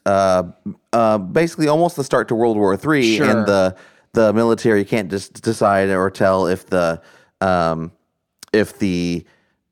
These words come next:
Speaker 1: what's, what's, what the computers are telling them is real or if it's false.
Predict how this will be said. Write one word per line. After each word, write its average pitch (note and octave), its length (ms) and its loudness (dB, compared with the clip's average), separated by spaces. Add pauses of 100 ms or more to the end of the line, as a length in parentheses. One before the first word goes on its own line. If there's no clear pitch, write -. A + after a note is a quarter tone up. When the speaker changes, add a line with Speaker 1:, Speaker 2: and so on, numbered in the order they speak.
(880)
Speaker 1:
what's, A#2+ 320 0 (340)
what's, B2 240 -2
what B2 200 0
the F#2+ 60 -10
computers A#2 340 0
are F#2 80 -4
telling A2+ 340 0
them G#2+ 120 0
is F#2+ 180 -4
real C#3+ 280 2
or G2+ 400 0
if - 160 -6
it's - 360 -10
false. - 680 -4